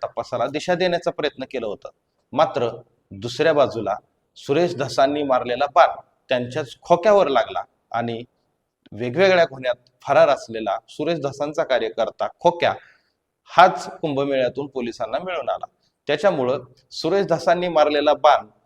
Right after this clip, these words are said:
हा कृष्णा आंधळेला होता, मात्र तो त्यांच्याच कार्यकर्त्याच्या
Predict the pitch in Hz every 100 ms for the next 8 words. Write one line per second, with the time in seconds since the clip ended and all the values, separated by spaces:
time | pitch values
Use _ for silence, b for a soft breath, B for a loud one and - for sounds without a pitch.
0 | _ _ 135 - 127 - 170 175 175 175
1 | 170 147 139 127 123 _ _ 123 123 135
2 | 147 156 - 127 127 156 - 135 120 120
3 | 117 107 - 107 117